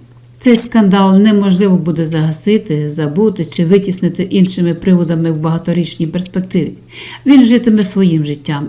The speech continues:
і буде вагомим фактором політичного життя наступних років з усіма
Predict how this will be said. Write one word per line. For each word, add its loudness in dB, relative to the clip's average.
і 2
буде 0
вагомим 0
фактором -6
політичного -6
життя -6
наступних -2
років -2
з 0
усіма 2